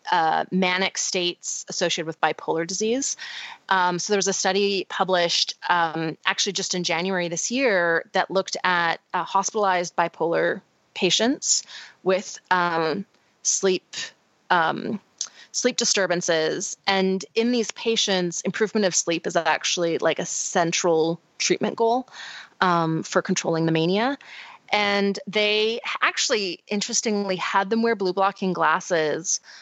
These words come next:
from about six P M till eight A M. So they had them wear them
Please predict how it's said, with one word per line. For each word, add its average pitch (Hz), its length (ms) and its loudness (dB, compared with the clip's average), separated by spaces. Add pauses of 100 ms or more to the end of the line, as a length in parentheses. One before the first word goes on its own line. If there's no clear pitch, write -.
(100)
from 214 260 2
about 254 400 0
six - 400 -4
P - 200 -4
M 185 160 2
till - 260 -4
eight 165 180 -2
A 165 100 0
M. - 240 -6
So - 160 0
they 196 60 4
had 202 260 0
them 220 140 2
wear 185 100 2
them 170 140 0